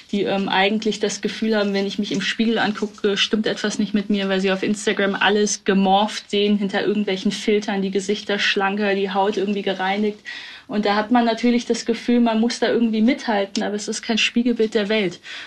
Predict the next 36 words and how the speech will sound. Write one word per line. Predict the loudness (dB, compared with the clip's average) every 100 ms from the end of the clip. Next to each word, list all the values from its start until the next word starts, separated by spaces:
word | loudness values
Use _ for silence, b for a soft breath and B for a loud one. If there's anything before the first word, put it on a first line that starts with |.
| B
Und | -2 2
dadurch | 4 2 2
glaube | 2 4 4 4 2
ich, | 2 0 -2 -2
ähm, | 0 0 0 -4 -10 _
befinden | -2 2 4 6 6
wir | 4
uns | 0 -2
allesamt | 0 2 2 2 2 2 0 0
in | -2
so | 0
einer | 0 2
metrifizierten | 2 0 0 -4 -2 -6 -4 -2 -2 0 0
Gesellschaft, | 2 0 0 0 -2 -4 -4
wo | -4
F-, | -4 -8 -2
Maßstäbe | 2 4 2 2 2 0 0
immer | 2 4 4 4
eindeutiger | 4 6 4 2 0 0 2
sind. | 0 -2 -4 B B B
Wie, | 0 0
äh, |
ernähre | 0 0 0 2 2
ich | 0 -2
mich | -4 -4
richtig? | -6 -6 -4
Wie | -4
muss | -4
ich | -4 -4
Sport | -2 -2 -2
machen? | -2 -2 -2
Wie |
muss | -2 -2
mein | -2 -2
Körper | -2 -2 0
aussehen? | 0 0 0 -2